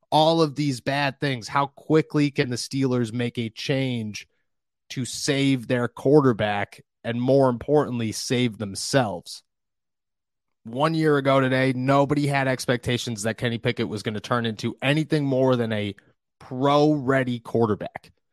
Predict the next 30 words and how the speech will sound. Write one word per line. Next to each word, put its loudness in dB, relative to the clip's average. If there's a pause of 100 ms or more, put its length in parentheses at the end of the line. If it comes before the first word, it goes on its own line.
(220)
a -4
guy 2
that 0
could -12
come -2
in -2
here 2
in -2
year 4
one 2
and -4
play -2
football 0 (280)
and -12
probably 2
play 0
well, 2 (320)
but -2
isn't -2
going 0
to -14
take -4
you 0 (140)
very -2
far 0
in -6
the -2
National -4
Football -8
League. -20